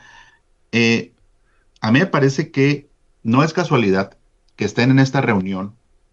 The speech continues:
los encargados del sector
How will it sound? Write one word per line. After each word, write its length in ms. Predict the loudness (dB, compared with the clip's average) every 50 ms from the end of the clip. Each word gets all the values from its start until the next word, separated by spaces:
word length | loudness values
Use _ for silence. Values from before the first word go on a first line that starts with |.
| _ _
los 480 | -12 -8 -6 -6 -6 -6 -8 -14 -20 _ _
encargados 720 | -4 -2 -2 -2 -2 -2 -2 -2 0 0 2 2 0 0 0
del 160 | -2 -2 -2
sector 600 | -4 -6 -8 -8 -4 -2 0 0 0 -2 -6 -12